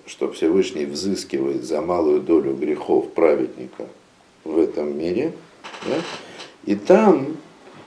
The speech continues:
я позволил себе в Рамбане узреть намёк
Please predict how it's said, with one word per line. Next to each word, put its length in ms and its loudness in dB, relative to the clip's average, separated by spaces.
я 220 6
позволил 600 6
себе 320 2
в 100 2
Рамбане 800 2
узреть 540 2
намёк 540 2